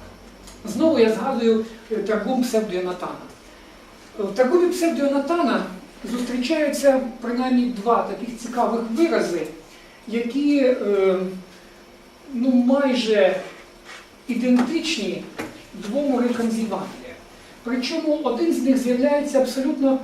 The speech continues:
е, ну, поза контекстом, я би сказав так, не дуже прив'язаний.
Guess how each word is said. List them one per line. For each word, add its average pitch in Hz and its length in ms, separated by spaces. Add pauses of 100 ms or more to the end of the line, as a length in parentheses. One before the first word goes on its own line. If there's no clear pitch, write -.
(360)
е, 196 380 (800)
ну, 208 80
поза 240 320
контекстом, 220 680
я 170 100
би 170 100
сказав 175 440
так, - 220 (300)
не 220 80
дуже 240 180
прив'язаний. 226 560